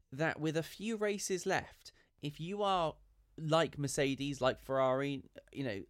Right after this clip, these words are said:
and I s-, I guess like Red Bull with the really powerful engines, you can get one up on your teammate by, by taking that one hit penalty,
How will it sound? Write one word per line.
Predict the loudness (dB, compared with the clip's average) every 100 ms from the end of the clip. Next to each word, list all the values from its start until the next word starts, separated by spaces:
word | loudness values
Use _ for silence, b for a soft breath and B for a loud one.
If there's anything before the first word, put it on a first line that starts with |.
| _
and | -4 -4 -4
I | -6
s-, | -6 -8
I |
guess | 0 0 0 0
like | 2 4
Red | 4 4
Bull | 0 -2 B B -4
with | -4 -2
the |
really | -2 0 -2 -4
powerful | -4 -4 0 2
engines, | 0 0 -4 -4 -10 B B B B _ _ -8
you | -6 -4
can | -2
get | 0 0
one | 2 2 2
up | -2 -4
on | -4
your | -4
teammate | -4 -4 -4 -4 -4
by, | -2 0 0
by | 0 0
taking | 0 -4 -4 -4
that | -4 -4
one | -2 -2 -2
hit | -4 -8 -6
penalty, | -4 -2 -2 -4 -6 -6